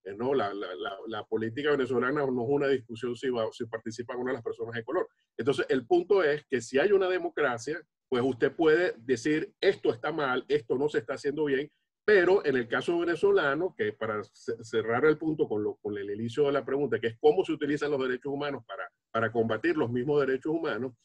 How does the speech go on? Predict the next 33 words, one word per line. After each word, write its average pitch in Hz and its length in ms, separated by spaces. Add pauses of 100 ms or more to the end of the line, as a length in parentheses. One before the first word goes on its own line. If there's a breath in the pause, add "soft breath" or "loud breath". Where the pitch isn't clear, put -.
(220 soft breath)
es 139 140
que 165 140
precisamente, 156 1040 (200)
eh, 123 560
existe 165 600
un 156 160
doble 156 300
discurso, 185 680
que 113 120
es 117 60
el 139 120
decir, 143 260
"Bueno, 147 200
yo 131 140
defiendo 175 440
los 170 120
derechos 160 340
humanos, 165 420 (100)
pero 180 540
a 131 120
la 135 140
vez 135 160
los 160 160
combato". - 540
Entonces 123 280
usted 160 80
mira, 156 200
"Bueno, 160 220
¿y 113 60
cómo 151 240
sería 151 320
eso?". 117 160
Bueno, 98 200